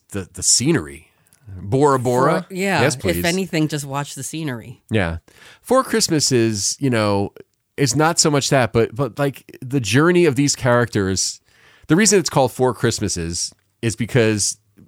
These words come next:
Speaker 1: they co-, both come from, uh, divorced parents.
Speaker 2: Mm-hmm.
Speaker 1: So they now have to go to each parent's house,
Speaker 2: Mm.
Speaker 1: hence Four Christmases.
Speaker 2: Mm-hmm.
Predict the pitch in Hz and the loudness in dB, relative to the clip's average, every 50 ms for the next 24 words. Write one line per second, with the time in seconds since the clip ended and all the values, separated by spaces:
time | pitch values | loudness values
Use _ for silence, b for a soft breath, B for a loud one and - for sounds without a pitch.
0 | _ _ - 120 120 - 147 120 117 139 151 151 - - 143 127 127 113 - 127 | _ _ -2 -2 -2 -2 -2 0 2 2 2 2 2 0 0 0 0 0 0 0
1 | 117 110 107 104 104 104 98 95 85 110 95 104 113 107 - - - 104 104 90 | 0 0 0 0 0 0 0 0 -2 -2 0 0 0 0 -2 -4 -6 -6 -6 -4
2 | 78 71 71 - - 170 131 139 151 175 B B - - 135 127 135 143 143 147 | -6 -8 -10 -8 -8 -6 -6 -6 -8 -10 B B -2 0 2 4 4 4 4 4
3 | 156 151 143 143 131 - - 131 107 127 127 123 120 117 113 110 - - - 120 | 4 4 2 2 0 0 -2 -2 0 2 2 4 4 2 0 -2 -2 -2 0 0
4 | 117 113 107 104 104 - - _ _ _ _ - 143 151 139 - - - 131 127 | 2 2 0 0 -2 -6 -10 _ _ _ _ -4 -4 -4 -4 -6 -6 -2 0 0
5 | 123 117 113 - - 131 123 110 95 85 87 - - - - - _ - 175 135 | 0 0 0 -2 -2 0 0 0 0 0 -2 -4 -4 -6 -6 -8 _ -12 -12 -12
6 | b b b b b b b b - 123 113 107 104 - - - 104 101 98 - | b b b b b b b b -4 -2 0 0 0 -2 -4 -2 -2 -4 0 0
7 | 135 127 - - 107 95 - 95 80 165 196 196 | 0 0 0 -2 -4 -6 -6 -6 -6 -6 -8 -10